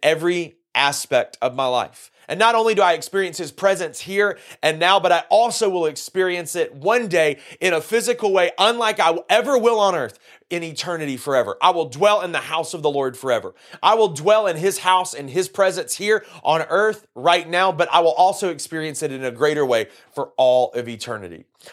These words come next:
Because of the work that Jesus Christ did in my life, because of the grace that he afforded me, that he paid the price for,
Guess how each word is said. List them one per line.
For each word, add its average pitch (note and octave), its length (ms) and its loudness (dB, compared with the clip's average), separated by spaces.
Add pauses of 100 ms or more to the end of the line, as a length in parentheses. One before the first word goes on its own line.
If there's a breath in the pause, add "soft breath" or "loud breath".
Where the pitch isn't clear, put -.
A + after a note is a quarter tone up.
(140 loud breath)
Because G3 400 2
of G#3+ 140 -2
the G#3 80 4
work F3+ 280 0
that C#3+ 120 -6
Jesus E3+ 380 -6
Christ D3+ 340 -2
did D3 100 -4
in C#3 80 -6
my B2+ 160 0
life, A#2+ 540 -4
because G#3 320 2
of F3+ 100 -2
the F3 80 0
grace D#3+ 580 0 (220 loud breath)
that E3 200 0
he A3 440 -6
afforded D#3+ 600 0
me, A#2+ 160 -8 (180 loud breath)
that D#3 140 0
he G#3+ 200 -2
paid A3+ 280 -2
the F3+ 100 0
price F3+ 400 0
for, B2 320 -4